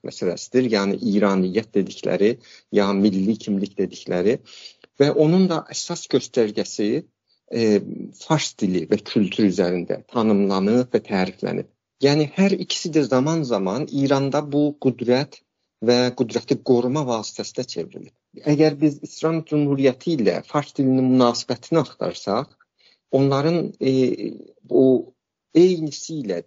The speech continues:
din ilə bərabər bu milli kimlik dərdinə də gör-, şahid olarıq. Yəni onların yalnız, tutaq ki, əgər bu,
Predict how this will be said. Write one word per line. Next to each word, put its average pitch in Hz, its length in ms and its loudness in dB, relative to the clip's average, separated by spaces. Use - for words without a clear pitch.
din 175 240 2
ilə 135 240 -2
bərabər 117 720 -2
bu 139 180 6
milli 131 440 4
kimlik 139 600 0
dərdinə 117 500 4
də 113 120 0
gör-, 104 280 2
şahid 101 400 -6
olarıq. - 320 -8
Yəni 120 180 4
onların 143 400 4
yalnız, 127 540 2
tutaq - 420 -4
ki, 113 120 -4
əgər 113 280 2
bu, 135 120 4